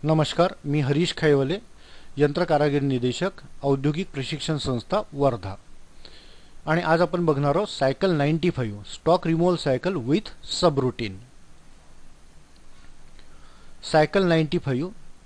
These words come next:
use of subroutine within main program. तर इथे आपण मेन प्रोग्राममध्येच आपण सबरूटीन लिहिणार आहे. तर इथे हा जॉब दाखवलेला आहे आणि या जॉबचा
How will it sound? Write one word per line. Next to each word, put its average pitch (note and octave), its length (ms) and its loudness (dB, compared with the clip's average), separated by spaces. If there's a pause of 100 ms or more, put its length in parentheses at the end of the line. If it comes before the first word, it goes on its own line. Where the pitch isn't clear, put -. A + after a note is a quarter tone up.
(160)
use G3 180 2
of F3+ 160 6 (200)
subroutine D#3+ 640 2
within D#3+ 260 4 (200)
main D#3+ 140 6 (100)
program. G2+ 300 -4 (180)
तर D3+ 40 -2
इथे C#3+ 160 0
आपण F3 180 0
मेन D#3+ 240 2
प्रोग्राममध्येच E3 800 0 (100)
आपण D#3+ 240 0
सबरूटीन C#3 560 -2 (340)
लिहिणार A#2+ 380 2
आहे. F2+ 160 -10 (580)
तर E3 180 4
इथे E3+ 200 0
हा E3 180 2
जॉब D3 260 2
दाखवलेला C3+ 460 2
आहे F#3+ 100 -2
आणि C#3+ 200 -4
या D3 100 2
जॉबचा C#3 480 2